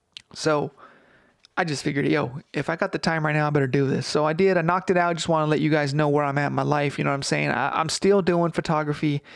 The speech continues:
I'm just not into the lowrider photography, you know, at the moment. Not that I'm not into it. I'm just, I'm not doing it.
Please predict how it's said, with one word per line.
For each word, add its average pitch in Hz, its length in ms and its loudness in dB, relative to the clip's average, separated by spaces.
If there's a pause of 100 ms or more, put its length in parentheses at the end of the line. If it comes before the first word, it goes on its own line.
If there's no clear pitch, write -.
(180)
I'm - 100 -2
just 151 240 -2
not 151 160 0
into 156 220 0
the 143 80 2
lowrider 143 400 0
photography, 135 720 -4
you - 160 -6
know, 127 160 -2
at - 180 -2
the - 60 -2
moment. 131 400 -4
Not 147 140 -2
that 147 100 0
I'm 147 80 -2
not 143 280 -2
into 151 340 0
it. 135 100 0
I'm 135 80 -6
just, 139 260 -2 (300)
I'm 165 140 0
not 151 180 0
doing 151 280 2
it. - 180 -4